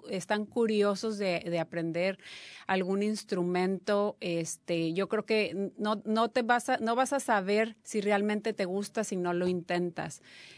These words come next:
Eh, pero es una gran oportunidad que tienen nuestras familias aquí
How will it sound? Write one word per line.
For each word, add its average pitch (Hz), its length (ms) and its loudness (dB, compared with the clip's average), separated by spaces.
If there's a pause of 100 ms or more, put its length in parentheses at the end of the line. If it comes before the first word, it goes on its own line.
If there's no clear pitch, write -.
(100)
Eh, 165 500 0
pero 180 180 0
es 180 120 -2
una 202 180 0
gran 196 240 0
oportunidad 175 880 0
que - 160 -8
tienen 180 580 -2
nuestras 180 600 -2
familias 175 500 -4
aquí 180 480 -4